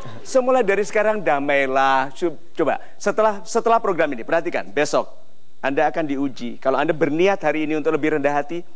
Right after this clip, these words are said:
besok diuji. Apakah Anda senang dipuji ribuan orang, tersinggung sekali dipuji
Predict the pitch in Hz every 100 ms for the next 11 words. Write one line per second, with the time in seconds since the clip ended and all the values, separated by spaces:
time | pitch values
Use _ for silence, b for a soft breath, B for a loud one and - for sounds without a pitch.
0 | - - 120 156 - 127 135 120 107 98
1 | - b b b b 165 196 185 220 208
2 | 196 185 175 - - 277 269 277 254 247
3 | 254 165 190 220 220 156 196 175 151 143
4 | 151 147 151 170 226 262 - B B 214
5 | - 226 190 240 - 180 208 165 147 160